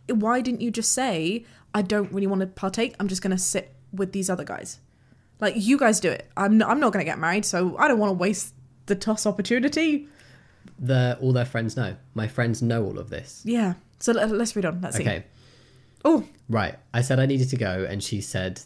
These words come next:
Speaker 2: she'd make them wait.
Speaker 1: Mm-hmm.
Speaker 2: Okay. I insisted they go ahead, and this friend gives me a very long stare, a sigh, and then went over to take part in the toss. Right. A few days later, the <laughs> bride and this friend got in touch and expressed how disappointed they were that I didn't
Speaker 1: Ugh.
Speaker 2: take part in this tradition for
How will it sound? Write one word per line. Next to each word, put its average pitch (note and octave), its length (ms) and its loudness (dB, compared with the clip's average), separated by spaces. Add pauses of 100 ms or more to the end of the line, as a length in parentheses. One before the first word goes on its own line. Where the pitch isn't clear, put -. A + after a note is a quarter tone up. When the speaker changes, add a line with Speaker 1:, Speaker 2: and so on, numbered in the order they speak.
(160)
Speaker 2:
she'd G2+ 160 -6
make G2+ 180 -6
them F#2+ 180 -8
wait. E2 240 -6
Speaker 1:
Mm-hmm. G#3 240 2
Speaker 2:
Okay. - 280 -2
I G#2+ 80 -2
insisted B2 540 -2
they G#2+ 100 -2
go G2 200 -4
ahead, G#2 500 -2
and G2+ 100 -4
this G#2 140 -6
friend G#2+ 320 -4
gives G#2+ 200 -8
me G2+ 140 -6
a G2+ 80 -6
very A2+ 380 0
long A#2+ 360 2
stare, B2 760 -4 (120)
a G2+ 100 -6
sigh, G#2 840 -4
and G#2 160 -4
then G2+ 160 -4
went G2+ 180 -6
over G2 300 -6
to - 100 -14
take F#2 240 -8
part F#2+ 260 -8
in F2+ 100 -8
the F#2 80 -8
toss. - 480 -14 (500)
Right. - 380 -12 (380)
A A2 80 0
few C3 180 4
days D3 200 2
later, A#2 300 4
the G#2 120 -2
<laughs> - 160 -12
bride A#2+ 440 0
and G#2 160 -4
this G2+ 160 -6
friend F#2 420 -4
got - 200 -8
in F#2+ 80 -8
touch - 360 -6
and G2+ 100 -8
expressed F#2+ 340 -8
how F#2+ 100 -6
disappointed C3 720 -4
they F#2 120 -6
were E2+ 260 -6
that - 40 -4
I A3+ 200 4
didn't C#3 240 0
Speaker 1:
Ugh. C3 80 -8
Speaker 2:
take A#2+ 180 -4
part G2 200 -8
in F#2 80 -8
this F#2 140 -8
tradition G2 440 -6
for - 180 -10